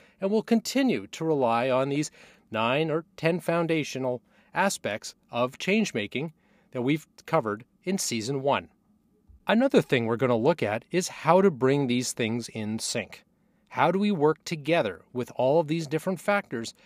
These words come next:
to produce change in the real world? The practical examples of change-making. So what can we take from all of this? First,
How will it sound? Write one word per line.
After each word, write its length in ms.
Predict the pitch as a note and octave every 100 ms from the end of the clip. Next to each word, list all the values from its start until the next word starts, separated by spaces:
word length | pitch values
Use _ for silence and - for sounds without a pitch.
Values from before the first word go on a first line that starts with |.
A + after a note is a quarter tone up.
| _ _
to 140 | -
produce 480 | - G#3 C#3+ D3 -
change 520 | - D3 A#2+ B2 - -
in 140 | C#3+
the 80 | E3+
real 260 | C#3+ C3+ C3+
world? 420 | A2+ G#2 F2 - _ _ _ _
The 80 | -
practical 680 | - D#3 D#3 - - G3+
examples 600 | F3+ A#2 B2+ A#2+ C#3+ C3 -
of 160 | - A2+
change-making. 680 | - A2+ A2+ G#2+ F2 - - _ _ _ _ _ _ _ _ _ _ _ _ _
So 380 | - A#3+ A#3 - -
what 240 | A3 C#4+
can 160 | - B3+
we 140 | B3
take 420 | - D#3+ C#3+ - _
from 220 | - D#3+
all 200 | A2+ A#2
of 120 | A#2
this? 420 | G2+ F2+ - - - _ _ _ _ _ _ _
First, 580 | - - A#3 A#3+ - -